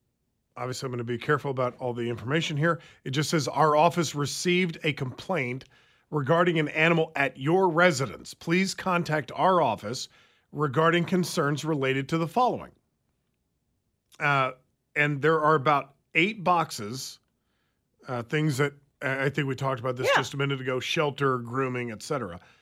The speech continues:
Speaker 1: Uh, adequate care is the box that is checked. Uh, the date, time is listed, the name of the officer, and they give you a number to call.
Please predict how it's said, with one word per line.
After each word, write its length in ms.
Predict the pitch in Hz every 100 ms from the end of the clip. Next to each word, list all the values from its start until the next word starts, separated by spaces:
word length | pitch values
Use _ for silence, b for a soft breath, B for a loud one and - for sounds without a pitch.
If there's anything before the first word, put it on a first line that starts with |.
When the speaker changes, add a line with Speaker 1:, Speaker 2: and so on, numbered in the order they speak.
| b b 139
Speaker 1:
Uh, 240 | 131 104 - _ 143
adequate 420 | 156 - 190 -
care 260 | 165 165
is 120 | 175 143
the 80 |
box 320 | 160 139 139 -
that 100 | 170
is 140 | 202
checked. 400 | - 85 78 - _ _ _ _ _ 131
Uh, 180 | 123
the 140 | 123 123
date, 460 | 120 147 160 - _ _ _
time 280 | - 160 147
is 120 | 151 131
listed, 520 | 139 135 139 123 135 _ _ _ _ _ _ _
the 120 | 123
name 240 | 127 139 160
of 80 |
the 100 | 147
officer, 640 | 139 135 123 113 117 104 135 _ _ _ _ _ _ _ _
and 300 | 120 127 127
they 80 | 131
give 200 | 127 131
you 140 | 143
a 40 | 143
number 220 | 127 143
to 60 | 151
call. 260 | 254 -